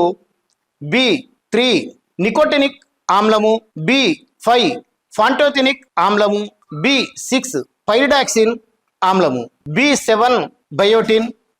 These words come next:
బి నైన్ ఫోలిక్ ఆమ్లము, అదేవిధంగా చివరగా బి ట్వెల్వ్, ఇది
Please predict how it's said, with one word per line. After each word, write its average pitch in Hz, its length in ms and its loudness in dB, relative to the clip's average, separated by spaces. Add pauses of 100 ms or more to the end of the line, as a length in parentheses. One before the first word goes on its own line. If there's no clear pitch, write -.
(160)
బి 247 80 0 (160)
నైన్ 226 260 2 (360)
ఫోలిక్ 269 420 2
ఆమ్లము, 196 360 2 (960)
అదేవిధంగా 202 520 2 (460)
చివరగా 196 440 2 (720)
బి 143 240 -2 (480)
ట్వెల్వ్, 190 340 2 (960)
ఇది 185 160 2